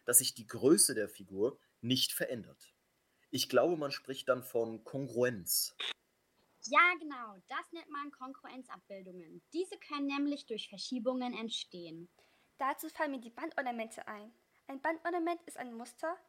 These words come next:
Speaker 3: das aus wiederholten Motiven besteht und auf Bändern oder linearen Oberflächen verwendet wird. Die Motive werden mittels der Punktverschiebung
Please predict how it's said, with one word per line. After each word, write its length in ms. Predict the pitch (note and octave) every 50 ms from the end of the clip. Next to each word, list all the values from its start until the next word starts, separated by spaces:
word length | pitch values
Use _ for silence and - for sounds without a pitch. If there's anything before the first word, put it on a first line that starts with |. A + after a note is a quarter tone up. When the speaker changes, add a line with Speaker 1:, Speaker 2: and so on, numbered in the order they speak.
| _ -
Speaker 3:
das 200 | - C4+ - -
aus 180 | - C4 - -
wiederholten 520 | B3 B3 B3 B3 D4+ D4+ E4+ F4 - G4+ G4
Motiven 360 | F#4 - - D4 C#4+ D4+ D#4
besteht 380 | D#4 D#4+ - - D#4 D4+ D#4 - _ _ _ _ _ -
und 80 | - C4
auf 100 | C4 - -
Bändern 320 | - C4+ C#4+ D4+ E4+ E4 - _ -
oder 200 | D#4+ E4 F#4 F4+
linearen 400 | E4 D#4+ D#4 C#4+ C4+ C4 C#4 - -
Oberflächen 520 | B3+ B3 B3+ C4 - - B3 - - D4+
verwendet 480 | - F4 D#4 C#4+ B3+ A3+ G#3 G3 _ -
wird. 160 | G3 - - _ _ _ _ _ _ _ _ _ _ _ _
Die 60 | - D4
Motive 440 | C#4 C#4 - - D#4 D#4 F4+ F4
werden 160 | D4 C#4 C4+ C4+
mittels 320 | C4 C4 - C4+ A#3 -
der 80 | A#3 A3+
Punktverschiebung 720 | - - B3+ C4 - - G#3+ G#3+ - - D#4 D#4+ E4+ F#4+